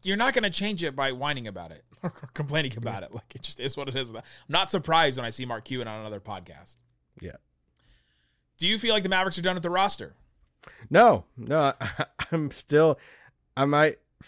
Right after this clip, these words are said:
Speaker 2: look really dumb, but I still think they make a trade before a training camp.
Speaker 1: You, you know, you did this last year about the third ball handler.
Speaker 2: I did. And
Speaker 1: how mu-, do you feel more confident this year or last year about the third? 'Cause you were really confident they were gonna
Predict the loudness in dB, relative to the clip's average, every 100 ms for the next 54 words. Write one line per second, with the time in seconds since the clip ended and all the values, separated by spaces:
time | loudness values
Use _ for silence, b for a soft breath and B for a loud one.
0 | -14 -2 2 2 2 4 4 4 2 2
1 | 2 0 _ _ _ -16 -12 -12 -4 0
2 | 0 0 -2 -2 0 0 -2 -2 0 0
3 | -2 -4 -2 -2 0 0 -2 -4 -8 -10
4 | -6 -2 2 4 4 2 2 2 4 4
5 | 2 0 0 -2 -2 -2 0 0 0 -2
6 | -4 -4 -6 -12 _ _ _ _ _ -8
7 | -4 -2 -2 -4 -12 _ -20 -16 -16 -18
8 | -20 -20 _ _ _ _ 0 0 0 0
9 | 0 2 2 2 2 2 2 0 0 -2
10 | 0 0 2 2 0 0 0 0 -2 -6
11 | -4 -4 -6 -8 -8 -6 -2 0 2 0
12 | 0 2 0 0 -6 -6 -6 -8